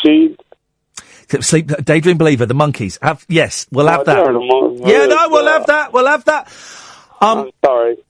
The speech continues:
Speaker 2: listen, Russell.
Speaker 1: Yeah?
Speaker 2: Good luck tomorrow. I hope it goes well. I'll be
Speaker 1: Thank
Speaker 2: thinking
Speaker 1: you.
Speaker 2: of you at the, if, if I'm awa-, if I'm awake at ten o'clock, I shall be thinking of you, as a lot of people will.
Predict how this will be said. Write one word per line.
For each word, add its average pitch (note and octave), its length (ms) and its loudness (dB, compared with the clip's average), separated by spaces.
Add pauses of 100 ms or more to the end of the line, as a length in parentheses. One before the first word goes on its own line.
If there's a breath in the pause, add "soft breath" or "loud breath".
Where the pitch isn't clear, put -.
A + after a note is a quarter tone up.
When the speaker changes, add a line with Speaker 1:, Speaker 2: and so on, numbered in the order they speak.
(300)
Speaker 2:
listen, A#3+ 420 -2
Russell. A#3+ 540 -2 (2250)
Speaker 1:
Yeah? C3+ 240 2 (800)
Speaker 2:
Good A#3+ 140 0
luck C4+ 180 -2
tomorrow. F#3 480 2
I F#3 60 2
hope A#3+ 180 0
it B3+ 80 -6
goes A3+ 260 0
well. F3+ 400 0 (380)
I'll D#3+ 100 2
be - 100 -2
Speaker 1:
Thank B3 260 -2
Speaker 2:
thinking B3+ 80 0
Speaker 1:
you. A#3+ 40 2
Speaker 2:
of G#3 80 -2
you A3+ 140 2
at - 100 -6
the, G3+ 320 -2
if, G3 200 -2
if G#3 160 0
I'm G#3 160 -2
awa-, G#3+ 380 -2
if G3 140 -8
I'm G#3 120 0
awake A3 440 0
at - 120 -6
ten C3+ 200 0
o'clock, A2+ 520 -4 (640 loud breath)
I D3+ 100 -2
shall E3 180 -2
be D#3 100 0
thinking D#3 440 -2
of G2+ 180 -4
you, F#2 340 -6
as B2+ 140 -2
a C3+ 80 0
lot D3+ 140 0
of D3+ 80 -4
people D#3 280 -2
will. A2+ 360 0